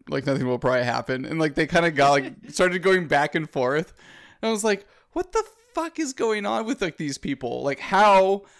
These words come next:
Speaker 1: all, all, all they do is, like, show up, have, like, these very ritzy parties. It, um, everyone's very fancy." He tried to, like, emulate his property as, like, the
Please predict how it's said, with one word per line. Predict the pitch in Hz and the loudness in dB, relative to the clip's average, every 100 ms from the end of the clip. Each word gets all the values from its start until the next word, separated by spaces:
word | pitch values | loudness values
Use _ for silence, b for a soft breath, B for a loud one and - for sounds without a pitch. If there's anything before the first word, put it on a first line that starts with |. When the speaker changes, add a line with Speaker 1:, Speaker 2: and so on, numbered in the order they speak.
| b b - | b b -2
Speaker 1:
all, | 196 - | 0 4
all, | 214 - _ | 4 2 _
all | 202 254 | 4 4
they | 294 294 | 4 -2
do | 220 220 | -2 -2
is, | 202 | 0
like, | 180 | 0
show | 151 - 180 | 0 2 4
up, | 175 | 4
have, | 170 165 | 2 2
like, | 160 151 | 2 -2
these | 143 | -4
very | 127 170 175 | -2 0 0
ritzy | 143 151 156 143 | -2 -4 -4 -6
parties. | - 127 123 117 117 - | 0 0 0 -4 -8 -6
It, | 147 - | -8 -2
um, | 139 131 120 113 120 _ _ _ _ _ _ _ | 2 2 2 -2 -10 _ _ _ _ _ _ _
everyone's | 160 185 190 180 | 2 4 4 0
very | 127 139 143 | 0 0 0
fancy." | 139 131 117 120 - 127 123 | 0 -2 -4 -4 -4 -4 -4
He | 165 | -6
tried | 160 190 | -2 0
to, | 180 | 2
like, | 156 135 _ _ _ | 0 -2 _ _ _
emulate | 151 165 160 156 | -4 0 0 -2
his | 139 120 | -4 -4
property | - 123 120 143 143 147 139 | -2 0 -2 -4 -4 -4 -4
as, | 135 127 120 117 117 | 0 2 2 0 -2
like, | 127 113 117 | -2 -2 -6
the | - 131 | -8 -8